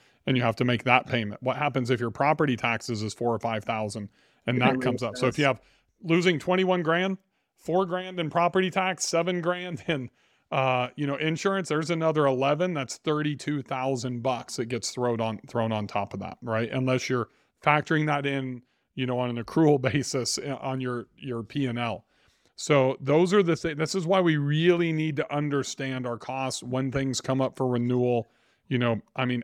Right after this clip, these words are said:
Speaker 1: outside of, like, cleaning, mortgage, cleaning costs, then typically it's gonna be insurance. And insurance sometimes is more than our cleaning costs, especially if you're at a beach market, you know, post-hurricane.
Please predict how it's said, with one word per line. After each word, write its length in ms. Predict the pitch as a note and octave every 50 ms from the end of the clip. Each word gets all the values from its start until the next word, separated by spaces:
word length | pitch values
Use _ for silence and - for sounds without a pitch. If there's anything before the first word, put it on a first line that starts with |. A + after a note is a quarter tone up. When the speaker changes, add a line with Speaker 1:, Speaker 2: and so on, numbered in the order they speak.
| - -
Speaker 1:
outside 560 | C3+ C#3+ D#3 E3 - - - D3 C#3+ D#3 D3+
of, 100 | C#3 B2+
like, 220 | B2 B2 A#2+ G2 -
cleaning, 420 | - - C3+ C#3 C#3 D3+ D#3+ - -
mortgage, 720 | B2+ C3 C#3+ C#3+ D#3+ F3+ G3 F#3 G#3 G#3+ F3+ D#3+ - - - _ _ _ _ _ _ _ _
cleaning 380 | - - D#3 E3+ F#3 G3 F#3+ E3
costs, 340 | F3+ F#3+ F#3+ G3 F#3+ -
then 240 | - C3 C#3 C#3+ D3+
typically 320 | C#3 - D#3+ D#3 D3+ C#3+ C3+
it's 80 | -
gonna 160 | - C#3+ C#3
be 140 | B2+ C3 A#2
insurance. 640 | B2+ C3+ C#3 C#3 - - D3 C#3+ D3 D3 C#3+ - -
And 180 | - C3 C3 C3+
insurance 380 | D3 D#3+ D3+ - G3 F#3+ D#3+ -
sometimes 400 | E3 D3+ C3+ D3 C#3+ C3+ B2 A#2
is 100 | A2+ B2
more 180 | C3 C3 C3
than 140 | B2 B2 A#2+
our 120 | A2+ A2
cleaning 320 | G2 - C3 D3 D#3+ D3 A#2+
costs, 320 | - A#2+ A2 G#2+ - -
especially 260 | B2 B2+ B2 - D3+
if 80 | C3 -
you're 80 | C#3 B2
at 80 | A2
a 20 | G#2+
beach 300 | A2+ B2+ C#3+ C3+ - -
market, 400 | A2+ G#2+ G#2 - A2+ F#2 - - _ _ _ _ _ -
you 80 | C3
know, 160 | A#2+ A2+ G#2
post-hurricane. 1000 | G#2 - - C#3+ C#3 B2+ - - - C#3+ C3+ C3+ C3+ - - C#3 B2 A2+ G2+ G2